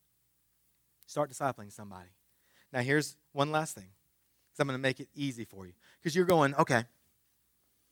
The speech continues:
man, maybe there's that guy at work. I just don't know, you know, where he's at. It's gonna take me some time to pray for him. But, man, once he does become a believer, man, I could disciple him. We,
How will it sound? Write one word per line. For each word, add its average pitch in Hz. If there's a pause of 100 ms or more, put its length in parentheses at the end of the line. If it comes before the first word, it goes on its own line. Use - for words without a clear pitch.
(680)
man, 127
maybe 131
there's 143
that 120
guy 131
at 123
work. 131
I 117
just 170
don't 160
know, 143
you 151
know, 135 (440)
where 170
he's 170
at. 151
It's 135
gonna 127
take 160
me 160
some 151
time 147
to 135
pray 147
for 143
him. 135 (600)
But, 127
man, 143
once 165
he 180
does 151
become 160
a -
believer, 151
man, 165
I 180
could 175
disciple 139
him. 147
We, 156